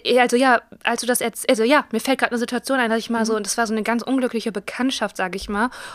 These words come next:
Speaker 1: und da habe ich mich kleiner gemacht, unbewusst. Und mir ist das dann erst im Nachhinein
Speaker 2: Mhm.
Speaker 1: aufgefallen. Und mir haben das dann auch Freundinnen gesagt, meinen so, „Hey Lena, du warst den ganzen Abend, also du warst super ruhig, du hast gar nichts gesagt.“ Und ich dachte einfach so, „Ja, ich, okay, ich hatte halt irgendwie,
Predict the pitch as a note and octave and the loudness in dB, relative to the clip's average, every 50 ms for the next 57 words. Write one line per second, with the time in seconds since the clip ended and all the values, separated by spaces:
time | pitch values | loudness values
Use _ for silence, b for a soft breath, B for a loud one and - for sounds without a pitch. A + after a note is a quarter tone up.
0 | B - A3+ A#3 - B3+ B3+ C4 C#4+ D4+ A#3 C4+ C4 - - A#3+ B3 - - - | B 0 0 2 4 4 4 6 4 4 4 2 -2 -2 -2 -2 -2 -2 -4 -8
1 | - - C4 D4 D#4+ F4 D4+ A3 F#3+ F3+ F#3 F3+ F#3 F#3 F#3 E3+ - - - - | -4 0 2 2 4 4 2 2 2 0 -2 -2 -4 -4 -6 -8 -10 -16 -2 2
2 | D4 E4 F#4+ E4+ A#3+ F#3 E3+ F3 F3+ - - - - - A#3 B3+ B3+ C#4+ C4+ - | 4 4 6 6 4 2 2 0 -2 -2 -4 -6 -2 0 0 2 2 0 0 0
3 | B3+ A#3 B3+ C4 C#4 B3+ B3+ C4+ D#4 E4 - - - F#3 G3+ G3 F#3+ G3+ A3 G#3+ | 0 0 0 0 0 0 0 0 0 0 0 0 4 4 4 4 2 0 -4 -2
4 | A3 A3+ A#3+ B3 B3+ A#3+ - - A3 - - - C#4+ D4+ C#4+ A#3+ G#3 A3 G#3 A3+ | 0 2 2 2 2 0 -2 -2 -4 -2 -2 -2 -2 0 0 -2 -2 -2 -4 -4
5 | A3+ A3 A3 A#3 B B B B B B - - B3 C4 D4+ C#4 - A#3+ - A#3+ | -2 0 -2 -2 B B B B B B -14 -12 -8 -4 -2 -2 -2 -2 -4 -4
6 | A#3 B3+ C#4 D4+ - - A#3+ A#3 A3+ - - - A#3 G#3+ A3 G#3 A3+ G3+ - - | -4 -4 -4 -4 -6 -8 -8 -8 -8 -12 -10 -6 -6 -4 -4 -4 -4 -4 -6 -6
7 | - _ - - - - - - A3+ G#3 - - C#4 G4 G4+ G#3 E3 - - - | -6 _ -12 -10 -10 -10 -10 -10 -10 -10 -4 0 2 2 2 2 0 -2 -6 -8
8 | G#3 - - B3 B3+ D4+ D4+ - - - A3+ G3+ F#3+ C4 C#4 A3+ F3+ E3 F3 - | -4 0 0 0 0 0 -4 -8 -6 -4 -4 0 2 4 4 4 2 0 -4 -8
9 | B B B B B B B B B B B B B _ - A#3+ A#3+ C4 - - | B B B B B B B B B B B B B _ 2 4 4 4 2 0
10 | A3+ - A#3+ A3 A3+ G#3+ G3+ G#3 G#3 G3+ G3 F#3 F#3+ G3 - - - _ _ - | 0 0 0 0 2 2 2 2 2 4 4 4 4 2 0 -6 -16 _ _ -20
11 | - _ _ _ _ _ _ _ _ - F3+ E3+ - - - G3 G#3+ A#3 A#3 A3 | -20 _ _ _ _ _ _ _ _ -8 -8 -8 -8 -4 -2 -2 0 0 0 0
12 | A3+ G#3 G3 - - G3+ G3+ G3+ F#3 G3 G3+ F#3+ F#3+ | 0 0 0 -2 -2 -2 -2 -2 -2 -2 -2 -2 -4